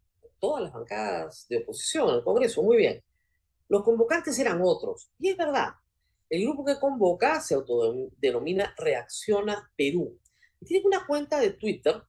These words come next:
he estado investigando ayer, leyendo con calma, para ver más o menos quiénes son los convocantes. Hay un video de Lucas Gersi, que es una persona muy amable, cordial, y creo que yo poco hostil, pero lo acompañan, si me ponen en off,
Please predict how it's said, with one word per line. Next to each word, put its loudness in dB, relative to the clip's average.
he -14
estado -6
investigando -2
ayer, 2
leyendo -6
con -2
calma, -2
para 2
ver 0
más -6
o -4
menos -4
quiénes -4
son -4
los -4
convocantes. -2
Hay 2
un -4
video 4
de 2
Lucas -8
Gersi, 0
que -2
es 2
una -6
persona -2
muy -4
amable, 0
cordial, 0
y -20
creo -2
que -10
yo -6
poco 0
hostil, -6
pero -2
lo 4
acompañan, -2
si -12
me -2
ponen -2
en 0
off, -2